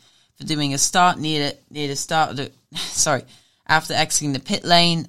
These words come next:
towards the start of the race. Ultimately, is, it's a P three finish. Sergio Perez delivers well, and McLaren have a horrible weekend. Lando Norris is, finishes P fifteen after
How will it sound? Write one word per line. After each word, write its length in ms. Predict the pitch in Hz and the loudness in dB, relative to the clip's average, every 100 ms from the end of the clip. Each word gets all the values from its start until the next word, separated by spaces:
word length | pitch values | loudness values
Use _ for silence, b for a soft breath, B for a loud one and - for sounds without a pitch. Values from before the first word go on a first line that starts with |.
| _ | _
towards 400 | - 160 151 143 | -8 -4 -2 -4
the 80 | - | -6
start 300 | 127 - 147 | -4 0 2
of 40 | 127 | 2
the 60 | |
race. 360 | 127 185 202 - b b b b | 2 0 0 -4 b b b b
Ultimately, 540 | 196 208 214 208 185 196 | -2 0 -2 0 0 0
is, 340 | - 139 127 _ _ - | -2 -6 -6 _ _ -12
it's 220 | 135 - | -8 -8
a 60 | |
P 320 | - - 202 196 | -8 -4 -2 -2
three 240 | 196 180 | -2 -4
finish. 340 | 180 175 175 | -2 -2 0
Sergio 500 | - - 233 226 214 | -2 2 2 4 2
Perez 360 | 202 208 190 170 | 0 0 0 0
delivers 340 | 156 160 135 | -2 -4 -4
well, 400 | - 175 190 190 - | 0 2 2 0 -6
and 160 | 147 | -6
McLaren 500 | 131 - - 196 190 | -6 -6 -2 0 2
have 100 | 180 | 0
a 80 | 147 | -2
horrible 560 | - 220 220 214 190 180 | -2 0 4 4 2 -2
weekend. 480 | 175 175 160 165 165 b b b b - _ | -2 0 0 0 -6 b b b b -20 _
Lando 340 | 175 202 202 | 4 4 4
Norris 360 | 196 180 170 170 | -2 0 0 0
is, 300 | 147 - - _ _ _ | 0 0 -2 _ _ _
finishes 400 | 165 147 147 - | -6 -4 -4 -4
P 260 | - 185 | -6 -6
fifteen 580 | 175 175 165 165 160 131 | -4 -6 -4 -4 -2 -2
after 460 | 135 151 139 123 | -4 -4 -2 -4